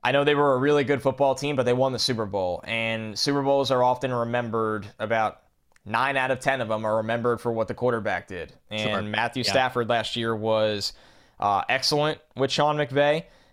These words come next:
Speaker 1: And I think he's somebody that has a lot of good football left in him where he warrants the spot. You can go very far with Matthew Stafford as your quarterback as long as you have a decent head coach. So this one for me, and I don't,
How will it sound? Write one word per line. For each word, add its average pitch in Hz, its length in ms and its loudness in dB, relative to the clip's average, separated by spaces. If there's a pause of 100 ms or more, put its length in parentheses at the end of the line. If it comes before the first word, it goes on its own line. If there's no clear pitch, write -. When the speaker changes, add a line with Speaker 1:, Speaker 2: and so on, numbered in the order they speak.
(100)
Speaker 1:
And 120 260 0
I 117 80 2
think 123 220 -2
he's 123 240 -2
somebody 127 380 2
that 120 120 2
has 117 220 0
a 117 80 2
lot 120 480 2
of 113 140 0
good 135 180 0
football 117 440 0
left 117 240 0
in 139 140 -2
him 101 380 -6
where 110 240 0
he 123 160 -2
warrants 120 500 -2
the 123 80 -8
spot. 127 400 0
You 113 120 -6
can 131 260 -4
go 123 240 2
very 120 340 0
far 123 460 0
with 104 200 -10
Matthew 113 300 -4
Stafford 113 460 -2
as 104 120 -4
your 113 120 -8
quarterback 104 640 -2 (360)
as 113 160 -4
long 120 280 0
as 107 100 -4
you 127 140 2
have 120 180 2
a 117 80 -2
decent 117 420 -4
head 117 200 -2
coach. 123 360 -2
So 120 400 2 (600)
this 165 240 0
one 170 220 2
for 143 120 0
me, 131 580 0
and 110 240 -4
I 127 100 2
don't, 123 160 2